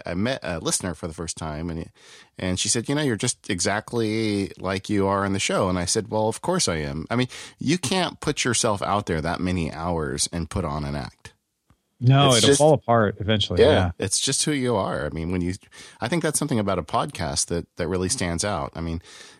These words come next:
Speaker 1: uh, you do a produced television show and you're reading a script or whatever, you can hide who you are. Uh, but boy, stick someone in front of a mic an hour a week for a year, and by the end of that year, you're gonna have a pretty good idea who that person is.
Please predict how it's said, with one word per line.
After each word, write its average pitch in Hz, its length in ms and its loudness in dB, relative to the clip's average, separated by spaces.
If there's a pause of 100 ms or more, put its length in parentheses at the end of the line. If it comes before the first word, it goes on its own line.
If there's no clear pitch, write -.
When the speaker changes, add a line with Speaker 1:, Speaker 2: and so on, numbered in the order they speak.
Speaker 1:
uh, 90 100 -2
you 92 180 -2
do 110 180 0
a 85 140 0
produced 95 500 -4
television 82 480 -2
show 73 320 -6
and 82 100 -6
you're 69 100 -8
reading 78 220 -8
a - 60 -10
script - 340 -6
or - 60 -10
whatever, 64 300 -8
you 104 140 -8
can 85 160 -6
hide 76 260 -6
who 85 80 -10
you 69 260 -6
are. 92 400 -6
Uh, 82 240 -2
but 82 300 -6
boy, 95 300 -2 (500)
stick - 220 -2
someone 160 220 2
in 98 120 0
front 98 200 -4
of 80 60 -6
a 78 40 -4
mic 85 220 -2
an 76 120 -4
hour 101 560 0
a 87 100 -6
week 85 320 -4
for 85 280 -2
a 78 40 -2
year, 76 380 -4
and 73 100 -4
by 82 140 -2
the 110 80 -4
end 160 120 -4
of 135 60 -4
that 98 160 -2
year, 80 180 -2
you're 73 140 -4
gonna 113 140 -2
have 85 60 -4
a 73 40 -12
pretty 85 200 -4
good 76 120 -4
idea 62 240 -6
who 57 100 -12
that - 200 -10
person - 320 -8
is. - 320 -6